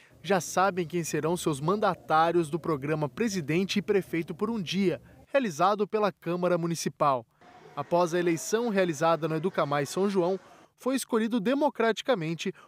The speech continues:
o representante do Legislativo e do Executivo Municipal.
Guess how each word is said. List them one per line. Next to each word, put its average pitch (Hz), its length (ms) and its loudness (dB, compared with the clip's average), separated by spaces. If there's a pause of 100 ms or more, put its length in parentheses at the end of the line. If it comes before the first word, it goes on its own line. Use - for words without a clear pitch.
(100)
o 151 60 -6
representante 165 800 0
do 147 100 -6
Legislativo 208 920 -2
e 202 120 -6
do 185 120 2
Executivo 160 720 -2
Municipal. 139 680 -2